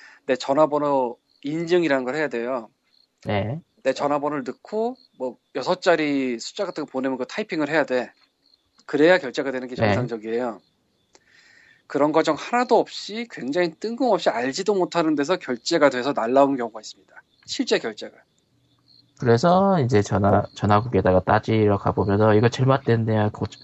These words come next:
Speaker 2: 고정해드릴게요.
Speaker 1: 아니, 전화국에서 안 해줘요.
Speaker 2: 아.
Speaker 1: 그 서비스 대행사에 걸어야 돼요. 그러니까 이거는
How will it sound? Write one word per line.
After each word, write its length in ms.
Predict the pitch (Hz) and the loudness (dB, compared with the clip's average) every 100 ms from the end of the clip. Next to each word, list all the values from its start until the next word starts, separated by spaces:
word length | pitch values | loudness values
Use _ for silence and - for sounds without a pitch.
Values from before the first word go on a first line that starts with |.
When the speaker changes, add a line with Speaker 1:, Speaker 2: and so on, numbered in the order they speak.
| - | -4
Speaker 2:
고정해드릴게요. 500 | 92 110 110 104 147 | 0 4 4 4 4
Speaker 1:
아니, 160 | 160 | 4
전화국에서 920 | 151 160 175 196 190 170 175 170 170 | 4 4 6 6 4 0 -4 -2 -4
안 260 | 165 123 139 | -4 -4 -4
해줘요. 240 | 143 113 - _ _ _ | -6 -10 -20 _ _ _
Speaker 2:
아. 320 | - 90 85 - - | -4 0 2 0 -6
Speaker 1:
그 200 | 170 180 | -2 -2
서비스 920 | - 233 240 - 208 190 175 160 139 - _ _ _ _ - | 0 -2 -2 -4 -2 -2 -2 -6 -8 -14 _ _ _ _ -14
대행사에 720 | 139 139 208 254 240 202 180 | -6 -2 0 -2 -2 -2 -2
걸어야 220 | 135 117 - | -4 -10 -18
돼요. 220 | _ _ _ _ | _ _ _ _
그러니까 100 | - | -10
이거는 500 | 147 156 185 170 143 | -8 -4 -2 -4 -6